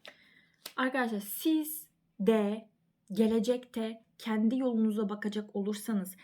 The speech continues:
kendi işinizde, gücünüzde mutlu, bağımsız bir şekilde kendi hayatınızı devam ettirdiğiniz bir şekilde sizi görürse, sizin hayatınıza devam et,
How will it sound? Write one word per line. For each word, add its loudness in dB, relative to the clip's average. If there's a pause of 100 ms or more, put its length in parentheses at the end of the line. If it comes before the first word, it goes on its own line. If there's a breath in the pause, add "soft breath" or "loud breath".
(140 loud breath)
kendi 0
işinizde, -2
gücünüzde -2
mutlu, 0 (600 loud breath)
bağımsız 2
bir 0
şekilde -2
kendi 0
hayatınızı 0
devam 0
ettirdiğiniz -2
bir -4
şekilde -2
sizi -4
görürse, 0 (1400 loud breath)
sizin 4
hayatınıza 2
devam 2
et, -2